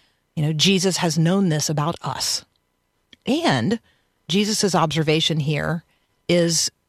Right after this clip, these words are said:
very individual. Um, he, his,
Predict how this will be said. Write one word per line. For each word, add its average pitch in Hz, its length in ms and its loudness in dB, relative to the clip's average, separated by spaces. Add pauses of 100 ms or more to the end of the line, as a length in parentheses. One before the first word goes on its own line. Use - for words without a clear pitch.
very 202 400 4
individual. 196 640 0 (640)
Um, 143 340 -2 (400)
he, 175 460 0
his, 170 680 -2